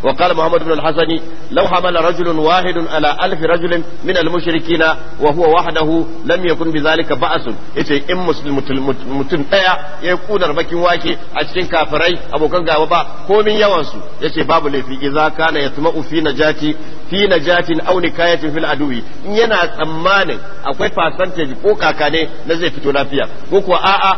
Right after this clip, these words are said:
ba zai fito lafiya ba, amma zai tada hankalin abokan gaba kafirai, suka ce babu, babu laifi. "Fa in lam yakun kadhalika fa huwa makruhun." In ba haka bane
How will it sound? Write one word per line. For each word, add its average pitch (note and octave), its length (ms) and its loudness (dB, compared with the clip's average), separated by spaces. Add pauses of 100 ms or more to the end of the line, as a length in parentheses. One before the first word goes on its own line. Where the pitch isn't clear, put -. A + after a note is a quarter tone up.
(180)
ba E3 120 0
zai F#3+ 100 -2
fito E3+ 160 -4
lafiya E3 340 0
ba, D3+ 200 0 (180)
amma E3+ 280 -2
zai F3+ 160 0 (100)
tada D3+ 240 2
hankalin C#3 480 0 (340)
abokan C3 360 0
gaba A2+ 260 0
kafirai, A2+ 420 0 (220)
suka D3 160 2
ce C3 140 2
babu, A#2+ 240 2 (140)
babu D3+ 260 2
laifi. G#2+ 400 -2 (280)
"Fa C3 80 0
in F3 200 -2
lam F#3+ 160 2
yakun E3+ 300 0
kadhalika E3 600 2 (280)
fa D3+ 80 2
huwa D#3 260 0
makruhun." C3 680 -2 (300)
In G#3+ 280 0
ba F3+ 200 2
haka E3+ 320 0
bane E3 380 0